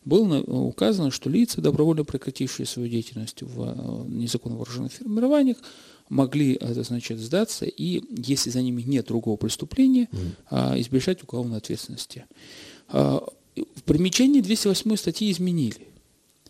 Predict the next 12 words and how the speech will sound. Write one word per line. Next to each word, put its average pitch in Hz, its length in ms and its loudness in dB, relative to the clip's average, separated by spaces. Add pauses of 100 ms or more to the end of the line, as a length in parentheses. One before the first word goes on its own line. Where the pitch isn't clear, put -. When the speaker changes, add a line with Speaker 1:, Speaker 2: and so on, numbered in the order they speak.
(200)
Speaker 1:
Там 190 200 2
появилась 175 420 2
такая 143 260 -2
оговорка, 190 380 0
у 143 60 -4
которой 139 380 -2
у 127 180 -2
специалистов - 460 -6
возникли 123 360 -6
вопросы, 185 500 -4 (460)
что - 360 4
Speaker 2:
Мгм. - 80 -8